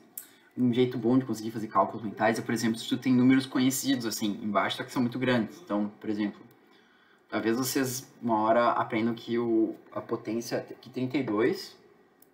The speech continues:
é igual a dois na cinco,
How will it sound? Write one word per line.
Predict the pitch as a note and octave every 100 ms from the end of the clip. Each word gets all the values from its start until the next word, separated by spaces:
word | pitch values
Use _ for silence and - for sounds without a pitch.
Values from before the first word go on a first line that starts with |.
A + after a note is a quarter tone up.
| _ _ _ _ _ _ _ _ _ _ _ _ _ _ _ _ - _ _ _
é | -
igual | G2+ G#2 G#2
a |
dois | A2 A2 A2
na | C3
cinco, | B2+ - B2+ A2+ -